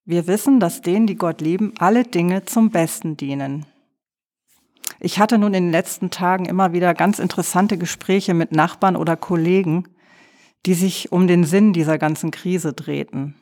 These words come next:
Da kamen zum Beispiel Fragen auf wie, "Hier wird jetzt so viel von unserer Freiheit eingeschränkt. Das, das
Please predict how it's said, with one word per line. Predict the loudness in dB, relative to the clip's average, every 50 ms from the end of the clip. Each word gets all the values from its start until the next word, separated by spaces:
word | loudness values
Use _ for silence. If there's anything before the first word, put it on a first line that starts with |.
| _ _ _ _ _ _ _ _ _ _ _ _ _ _ -2
Da | -2 -2
kamen | 0 0 2 2 2 2
zum | 0 0 2
Beispiel | 2 2 0 0 -4 -6 -8
Fragen | -8 -8 -6 -2 0 2 2 0 0 -2
auf | -2 0 -2 -2 -4 -6 -4
wie, | -2 -2 0 -2 -4 -6 _ _ _ _ _ _ _ _ _ _ _ _ _ _ _ _
"Hier | -2 0 0 2 2
wird | 2 0 2
jetzt | 0 -2 -2 2 2
so | 2 2 2
viel | 2 2 0 0 2
von | 0 -2 -2
unserer | -2 -2 -2 -4 -4
Freiheit | -6 -2 0 2 2 2 2 0 -2 -2
eingeschränkt. | -2 -2 -2 -2 -4 -6 -8 -8 -6 -6 -6 -6 -6 -8 -12 -16 -14 -14
Das, | -12 -12 -10 -10
das | -10 -10 -10 -10 -14